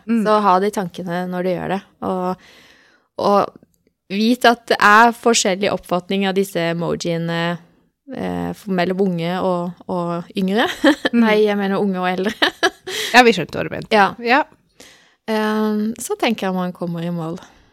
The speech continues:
Speaker 1: Absolutt.
Speaker 2: Mm.
Speaker 1: Så bra.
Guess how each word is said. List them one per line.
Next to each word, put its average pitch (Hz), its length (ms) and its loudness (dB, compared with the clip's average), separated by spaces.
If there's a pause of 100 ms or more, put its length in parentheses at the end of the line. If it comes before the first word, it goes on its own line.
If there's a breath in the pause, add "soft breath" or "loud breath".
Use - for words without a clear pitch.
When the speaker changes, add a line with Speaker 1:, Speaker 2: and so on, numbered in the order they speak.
(720 soft breath)
Speaker 1:
Absolutt. - 480 -12
Speaker 2:
Mm. 214 220 -4 (2250)
Speaker 1:
Så 277 60 -8
bra. 262 320 -6